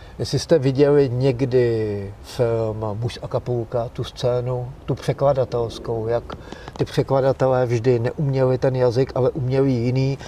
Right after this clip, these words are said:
takže překlad byl asi přes pět překladatelů, se mi stalo úplně velmi podobné v Číně. A totiž já jsem tam začal určitým ně-, přednáškou nějakou teorii a najednou ten Číňan vedle mě, který poslouchal, jsem mu to říkal v angličtině, říká:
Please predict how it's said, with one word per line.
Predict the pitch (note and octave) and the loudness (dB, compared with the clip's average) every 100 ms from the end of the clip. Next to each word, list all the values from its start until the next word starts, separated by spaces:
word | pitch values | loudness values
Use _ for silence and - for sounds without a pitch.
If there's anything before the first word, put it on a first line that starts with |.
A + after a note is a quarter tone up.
| - - | -10 -4
takže | A#2 C3 | 0 0
překlad | - C#3+ - C3+ C3+ - B2+ | 0 -2 2 4 2 0 -4
byl | A2+ B2+ B2+ | 2 4 2
asi | - C3 | 0 -4
přes | - C#3+ | -2 -2
pět | - D3+ | 2 0
překladatelů, | - - B2 C3 C#3 C#3+ D3 D#3 | 2 -4 0 2 2 4 4 4
se | C#3+ C#3 | 0 -2
mi | D#3 | -2
stalo | - D#3 D#3 | 2 2 2
úplně | - D3+ D#3+ D#3 - - - A#2 | 0 0 0 0 -4 -16 -10 2
velmi | C#3+ D3 D#3 | 4 4 2
podobné | D3+ C#3+ C#3+ D3+ | 4 2 2 0
v | |
Číně. | - B2 A2+ F2+ - - - - - - - | 0 -4 -2 -6 -10 -18 -18 -18 -16 -6 0
A | B2+ A#2+ A2+ A2 A2 A2+ | 2 2 2 0 -2 -2
totiž | B2 A#2 C#3+ C3+ | -2 -2 0 2
já | B2 | 2
jsem | C3 D3 | 2 0
tam | D#3 C3+ | 2 2
začal | C3+ C#3+ C3+ | 2 2 2
určitým | C3+ A#2+ C#3 C3 B2 | 0 -2 -2 -2 -4
ně-, | A#2+ A2+ | -4 -6
přednáškou | - A#2+ B2+ C3 - C#3 | -2 0 0 -2 -2 -2
nějakou | C#3 C3+ A#2 | -2 -4 -2
teorii | C3+ C#3+ D#3 E3+ F#3 - - - - | 2 4 4 4 2 -4 -14 -16 -2
a | C3+ | 4
najednou | D#3 F#3+ A3+ | 6 6 6
ten | A3+ G#3+ | 4 2
Číňan | A3 A3 A3 | 4 4 6
vedle | A3+ G3 | 6 6
mě, | B2+ D#3 E3+ F3 | 4 2 2 2
který | E3+ D#3+ E3 | 2 4 4
poslouchal, | D3+ - E3 D#3 E3 E3 E3 | 2 2 2 4 4 4 2
jsem | E3 | 0
mu | D3+ | 0
to | D#3+ | 2
říkal | E3 - | 4 2
v | - | 2
angličtině, | C3+ D3 C#3 D3 | 2 0 2 2
říká: | D3 D#3+ D#3 | 4 4 4